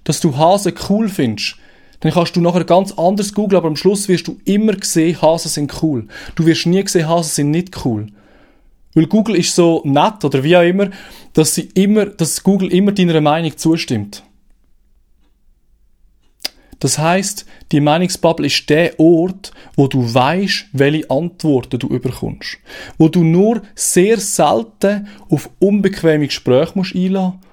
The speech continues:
oder auch auf unbequeme Menschen musst einlassen. Und vor allem ist der Ort, wo Sicherheit herrscht und alles kontrollierbar scheint,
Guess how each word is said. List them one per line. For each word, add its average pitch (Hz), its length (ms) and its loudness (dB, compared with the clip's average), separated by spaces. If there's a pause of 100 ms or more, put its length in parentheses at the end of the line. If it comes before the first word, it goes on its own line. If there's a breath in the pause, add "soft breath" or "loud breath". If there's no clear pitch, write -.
(120)
oder 127 360 -4
auch 120 100 -4
auf 123 140 -10
unbequeme 127 680 -2
Menschen 120 400 -2
musst 117 160 -8
einlassen. 117 320 -8 (640 loud breath)
Und 131 160 0
vor 139 220 0
allem 165 320 2
ist - 240 -6
der 143 200 0
Ort, 160 600 -6 (440 soft breath)
wo 120 140 -4
Sicherheit 131 960 -6
herrscht - 440 -10 (360 loud breath)
und 131 200 -2 (140)
alles 151 680 0 (480)
kontrollierbar 127 1160 -2 (360)
scheint, - 800 -4